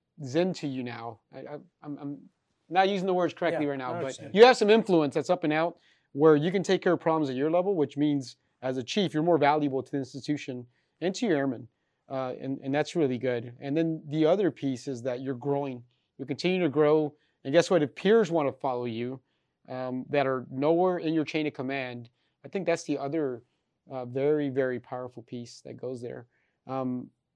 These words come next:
Speaker 1: but I, some of the box checking to me is, are, are we, again, instilling the right core values? And if I have an airman that's going just to box check, I'm gonna wonder, what are you doing back at your,
Speaker 2: Mm-hmm.
Speaker 1: in your backyard, back in your unit?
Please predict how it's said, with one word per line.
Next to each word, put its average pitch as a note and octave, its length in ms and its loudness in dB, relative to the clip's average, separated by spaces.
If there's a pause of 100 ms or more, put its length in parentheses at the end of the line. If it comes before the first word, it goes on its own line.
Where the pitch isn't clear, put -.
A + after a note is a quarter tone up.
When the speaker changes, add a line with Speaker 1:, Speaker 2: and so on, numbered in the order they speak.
Speaker 1:
but F3 240 4 (640)
I, F3+ 200 -6 (180)
some G#3+ 160 0
of C#4+ 60 2
the D4 60 0
box A3 240 6
checking F#3 260 2
to D3+ 120 -2
me E3+ 180 2
is, C#3+ 160 0
are, D3 240 -4
are D#3 140 0
we, F3 420 -2 (180)
again, C#3 500 -2 (300)
instilling E3+ 400 0
the D3+ 80 4
right C#3 240 0
core C#3+ 220 -2
values? B2+ 480 -4
And B2+ 200 -8 (600)
if D#3+ 280 2 (120)
I F#3+ 280 6
have G3 200 4
an D#3+ 120 2
airman D3+ 280 0
that's B2+ 160 -4
going C#3 280 -2
just C#3 200 -8
to C#3 60 -4
box B2+ 300 -4
check, G3 320 -4
I'm C#3 140 -6
gonna F3+ 160 0
wonder, C3+ 380 -2
what C3+ 220 2
are F#3 40 2
you F3+ 140 -2
doing D#3 200 0
back C#3+ 180 -2
at - 160 -18
your, B2+ 300 -8 (160)
Speaker 2:
Mm-hmm. A2+ 220 -20
Speaker 1:
in D3 100 -4
your D3+ 120 0
backyard, A#2+ 600 -6
back D#3 200 -2
in D#3 80 -2
your C3 120 -4
unit? B2+ 340 -8